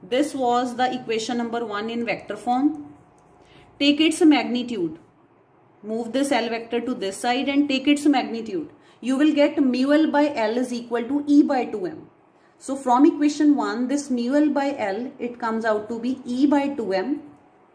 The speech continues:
And put this value here instead of mu L by L. So we have omega is equal to, omega is equal to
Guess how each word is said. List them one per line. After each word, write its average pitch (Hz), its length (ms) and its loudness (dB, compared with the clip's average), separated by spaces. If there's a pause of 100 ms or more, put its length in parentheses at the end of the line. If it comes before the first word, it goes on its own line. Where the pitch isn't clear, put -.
(680)
And 254 280 0
put 277 220 -4
this 302 180 2
value 233 360 0
here 226 260 -2
instead 240 500 -2
of 240 220 -4
mu 190 200 -2
L 170 100 -2
by 208 260 -6
L. 240 260 -8 (680)
So 277 180 0
we 302 300 6
have 226 460 -2
omega 254 600 -2
is 285 260 0
equal 240 520 -4
to, 214 300 -6 (4000)
omega 226 440 0
is 285 280 2
equal 220 520 -6
to 269 320 -2